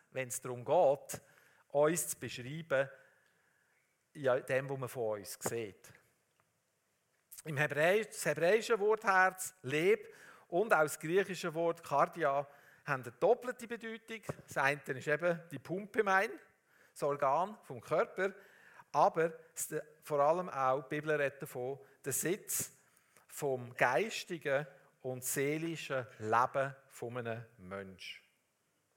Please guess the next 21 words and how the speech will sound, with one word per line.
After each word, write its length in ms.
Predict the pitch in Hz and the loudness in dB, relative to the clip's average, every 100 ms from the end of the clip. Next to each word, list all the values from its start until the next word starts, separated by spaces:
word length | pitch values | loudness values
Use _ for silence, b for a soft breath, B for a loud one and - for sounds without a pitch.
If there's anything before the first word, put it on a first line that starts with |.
| B B B B B B B B B | B B B B B B B B B
Also, 340 | 156 165 156 - | 6 6 4 -8
in 140 | 175 | -4
der 80 | 185 | 2
Bibel, 420 | 190 247 202 202 | 6 6 6 4
und 160 | 202 180 | 4 4
da 80 | |
habe 120 | 175 180 | 4 4
ich 60 | |
mal 100 | 170 | -2
eine 100 | 165 | -4
Folie, 560 | - 175 196 226 175 180 | -4 -2 2 4 4 2
ist, 500 | 185 170 - - - - | 2 -6 -6 -8 -10 -10
kannst 200 | - 160 | -4 -4
du 40 | 165 | -2
mal 260 | 160 160 147 - - | -2 -2 -4 -16 -10
die, 380 | 147 147 143 131 - _ _ _ _ b b _ | 0 2 2 0 -12 _ _ _ _ b b _
weiss 220 | 147 156 | -2 -2
nicht 140 | 156 | -4
welche, 340 | 120 120 127 104 - _ _ - | 0 0 -2 -8 -14 _ _ -6
nein, 160 | 156 165 - _ _ | -4 -4 -12 _ _
nein, 400 | 123 147 160 170 | -16 -6 -2 -2